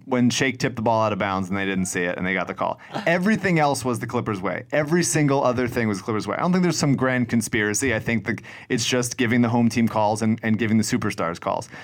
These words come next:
Speaker 1: Paul George pushed off on, like, three possessions, didn't call it. Uh, the, he, and he flopped on a Horford screen. Korkmaz gets pushed over on a rebound, doesn't call it. Brett flips out. Uh, Shake got pushed over a bunch of times.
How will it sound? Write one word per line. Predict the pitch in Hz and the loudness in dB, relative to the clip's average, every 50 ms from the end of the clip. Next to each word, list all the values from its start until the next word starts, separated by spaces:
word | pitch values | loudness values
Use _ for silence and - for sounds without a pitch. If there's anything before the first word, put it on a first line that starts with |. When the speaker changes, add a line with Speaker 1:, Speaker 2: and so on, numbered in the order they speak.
| - - - | -20 -10 -2
Speaker 1:
Paul | - 139 147 | 0 0 2
George | 139 143 151 143 120 | 2 2 2 0 0
pushed | 113 - 139 127 113 | -2 -2 -2 0 0
off | 131 123 120 117 123 | 2 2 2 2 2
on, | 117 113 | 0 2
like, | 113 107 104 | 0 0 -2
three | - - - - 117 123 139 151 | -6 -8 -6 -2 2 2 2 2
possessions, | - - 143 113 120 110 107 - - 107 110 107 | 2 0 0 0 0 0 0 0 0 0 0 0
didn't | 107 - 117 107 113 107 | 0 0 0 0 0 0
call | - 107 98 92 92 | 2 2 2 2 2
it. | 98 113 - - - - - - - - | 0 -4 -6 -10 -18 -20 -20 -20 -8 -4
Uh, | 101 110 110 107 104 104 101 101 98 95 92 - - _ _ _ _ _ _ _ _ _ _ _ - - - - | 0 0 2 2 2 0 0 0 0 -2 -2 -4 -8 _ _ _ _ _ _ _ _ _ _ _ -20 -20 -12 -6
the, | 117 113 123 123 120 117 117 - | -2 0 2 2 2 2 2 2
he, | 131 123 127 123 | 2 0 0 0
and | - 131 131 | 0 0 0
he | 131 | 0
flopped | 131 - 120 117 117 - 131 | 0 0 0 0 0 0 0
on | 123 | -2
a | 120 104 | 0 0
Horford | 113 117 107 - 110 95 | 0 0 0 -2 -4 -6
screen. | - - 101 95 92 101 110 117 | -4 -2 -2 0 2 2 0 0
Korkmaz | 117 - 143 147 143 151 139 131 123 | 2 2 0 0 2 0 -2 0 0
gets | - 135 120 - | -2 -2 -2 0
pushed | - 131 120 117 - | 0 -2 0 2 2
over | 120 117 107 113 113 | 0 2 2 2 2
on | 110 | 2
a | 107 104 | 2 2
rebound, | 101 104 107 107 107 110 110 95 | 2 2 2 2 0 0 0 0
doesn't | 107 101 107 104 | 0 0 0 0
call | 101 - 98 95 101 | 0 0 0 0 -2
it. | 104 98 | -2 -2
Brett | 101 101 98 | -4 -4 -4
flips | 95 - 104 98 87 - | -4 -4 -4 -4 -2 -2
out. | 98 90 92 101 - - - - - - - _ | -2 0 0 -2 -4 -6 -12 -20 -20 -20 -18 _
Uh, | - - 104 101 98 98 98 98 98 - | -4 -2 0 0 0 0 0 -2 -2 -2
Shake | - - 131 127 123 | 0 0 0 0 0
got | 131 127 117 | 0 -2 0
pushed | 135 127 117 117 | -2 -2 0 0
over | 127 123 113 123 | 0 0 0 0
a | 113 | 0
bunch | 110 117 110 107 | 0 0 -2 -2
of | - | -2
times. | - 110 107 107 107 104 95 - | -2 -2 -2 -2 -2 -4 -6 -8